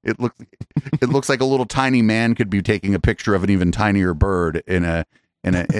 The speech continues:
in a tiny, <laughs> in a tiny, uh, National Geographic magazine with this thing. <laughs>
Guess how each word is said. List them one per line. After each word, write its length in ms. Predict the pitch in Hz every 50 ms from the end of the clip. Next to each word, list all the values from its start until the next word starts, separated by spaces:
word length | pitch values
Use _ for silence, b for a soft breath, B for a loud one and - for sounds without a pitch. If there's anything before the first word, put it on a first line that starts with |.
| - -
in 140 | 120 110
a 80 | 104 101
tiny, 460 | - - - 113 113 110 110 110 110
<laughs> 0 |
in 160 | 113 120 -
a 140 | 147 147 127 104
tiny, 500 | - - 151 143 131 131 127 120 120 110
uh, 240 | 101 95 90 92 90 b b b b b
National 360 | 107 120 117 113 - 127 123 113
Geographic 640 | - 120 117 104 85 107 98 95 101 - - -
magazine 560 | 90 82 80 78 73 82 76 80 82 80 80
with 160 | 71 67 - -
this 200 | - 92 - -
thing. 340 | - 113 - - 117 98 -
<laughs> 40 | -